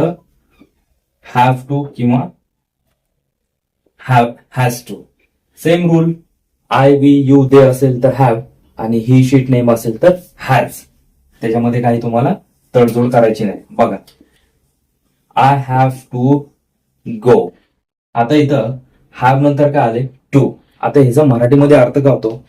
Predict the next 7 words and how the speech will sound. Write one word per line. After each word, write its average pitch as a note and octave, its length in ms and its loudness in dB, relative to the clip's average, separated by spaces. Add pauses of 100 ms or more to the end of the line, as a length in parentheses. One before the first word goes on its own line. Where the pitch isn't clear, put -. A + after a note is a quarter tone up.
(340)
की C3+ 120 0
जावं A#2 280 0
लागतं, A#2+ 320 0
करावं A2 360 2
लागतं, G#2+ 460 -2 (320)
पळावं A2 320 2
लागतं. G2+ 340 -2